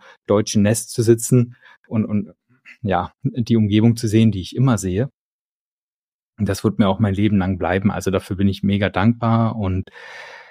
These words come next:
ja, das ist so das. Und meine Erfahrungen sind grundsätzlich positiv.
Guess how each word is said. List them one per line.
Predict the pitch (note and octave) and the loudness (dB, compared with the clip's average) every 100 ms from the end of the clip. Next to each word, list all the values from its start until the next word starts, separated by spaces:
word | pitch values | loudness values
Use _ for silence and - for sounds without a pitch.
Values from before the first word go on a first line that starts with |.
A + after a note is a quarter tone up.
| _ _ | _ _
ja, | F#2 D#2+ - - | -2 -2 -4 -2
das | G2+ G#2+ | -2 -2
ist | - | -4
so | G#2 | -2
das. | G#2 A2 - _ _ _ _ _ _ _ _ _ _ - | -2 -2 -6 _ _ _ _ _ _ _ _ _ _ -6
Und | G2+ G#2+ G2+ - - - | 0 2 0 -8 -14 -2
meine | G#2+ A#2+ C#3 | 2 2 0
Erfahrungen | B2 B2 B2+ C3 | -2 0 2 2
sind | G#2+ A#2 A#2 - - _ _ _ _ _ - | 2 2 2 -2 -18 _ _ _ _ _ 0
grundsätzlich | C3+ C#3+ - C3 B2 - A#2+ A#2 - - _ _ _ _ _ - | 2 2 0 -4 -4 -2 0 0 -2 -18 _ _ _ _ _ 2
positiv. | A#2 D#3 E3+ - G3 - | 2 2 -2 -4 -4 -6